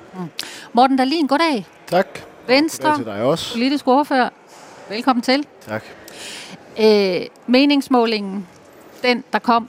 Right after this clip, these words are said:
Speaker 1: i morges, øh, fra Opinion. Vælgerne, der vender ryggen til regeringen, og særligt skidt går det for Venstre, som i den nye, øh, meningsmåling altså er nede på otte komma syv procent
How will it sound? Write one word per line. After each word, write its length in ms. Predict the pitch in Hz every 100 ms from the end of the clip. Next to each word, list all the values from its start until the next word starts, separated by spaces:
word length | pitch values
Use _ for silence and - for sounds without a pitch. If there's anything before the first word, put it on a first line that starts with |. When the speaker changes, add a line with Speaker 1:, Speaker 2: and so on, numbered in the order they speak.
| -
Speaker 1:
i 80 |
morges, 440 | 208 190 202 247 -
øh, 160 | 202
fra 160 | 190 190
Opinion. 560 | 190 196 196 226 247 196
Vælgerne, 380 | 220 247 262 247
der 140 | 214
vender 280 | 202 208 208
ryggen 300 | 190 220 269
til 140 | 254
regeringen, 640 | 214 214 240 247 190 185 180
og 140 | 190 196
særligt 420 | - 208 247 269
skidt 280 | - 254 -
går 140 | 220
det 100 | 190
for 100 | 214
Venstre, 480 | 190 214 262 - 214
som 340 | - 220 202
i 80 | 202
den 160 | 196 202
nye, 320 | 214 233 247
øh, 160 | 202 185
meningsmåling 680 | 202 220 240 - 202 185 196
altså 260 | 180 185 202
er 140 | 190
nede 220 | 202 214
på 220 | 226 220 -
otte 180 | 214
komma 180 | - 208
syv 240 | 208 247 -
procent 440 | - 196 220 208